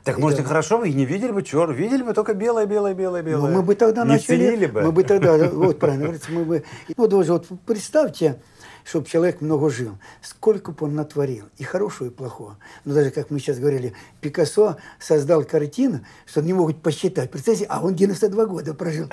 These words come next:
Speaker 2: А если бы Пикассо жил, э, там, сто девяносто, сколько бы он был. <clears throat> Представьте,
Speaker 1: Ну, а теперь
Speaker 2: если бы Эйнштейн больше, там, в два раза хотя бы,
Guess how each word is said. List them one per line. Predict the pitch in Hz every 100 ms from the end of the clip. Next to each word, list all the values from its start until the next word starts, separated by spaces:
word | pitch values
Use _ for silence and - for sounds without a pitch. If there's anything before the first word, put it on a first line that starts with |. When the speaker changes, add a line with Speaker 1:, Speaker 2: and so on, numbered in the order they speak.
| - - -
Speaker 2:
А | - 160
если | 143
бы | 117
Пикассо | 151 208 208 202 247
жил, | 151 196 254 - - - - - -
э, | 190 190
там, | 180 165 156 - -
сто | - - 226 165 160
девяносто, | 170 202 196 160 135 247
сколько | - 226 220
бы | 196 202
он | 185
был. | 147 - - - -
<clears throat> | 247 - 277 254 208 208 -
Представьте, | - 247 240 220
Speaker 1:
Ну, |
а | 214
теперь | -
Speaker 2:
если | 233 247 240
бы | 240
Эйнштейн | 233 208 - 285 240 160 139 - _ _ -
больше, | 160 180 220 - 160
там, | 165 135
в | 127
два | 170
раза | 208 156 -
хотя | - 147 131
бы, | 117